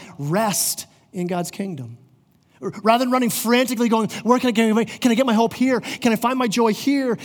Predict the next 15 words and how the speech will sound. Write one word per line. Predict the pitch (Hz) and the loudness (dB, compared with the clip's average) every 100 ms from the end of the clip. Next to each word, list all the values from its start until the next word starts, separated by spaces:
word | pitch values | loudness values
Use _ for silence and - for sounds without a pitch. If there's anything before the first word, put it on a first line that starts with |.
| - | -8
He | - | -4
says, | 202 208 | -2 0
"There's | 226 | -2
a | 214 | -2
kingdom | - 262 262 | -2 0 0
that's | 208 202 | -4 -6
secure." | - 190 - 240 269 226 175 - _ _ _ _ _ _ _ _ _ _ _ _ - | -6 -6 -4 -2 -2 -6 -10 -16 _ _ _ _ _ _ _ _ _ _ _ _ -12
So | - | -4
what | 262 | -2
does | |
that | 262 220 | 0 2
mean? | 254 269 | 2 2
It | 247 | 0
means | 240 | 0
this. | 196 247 | 0 -2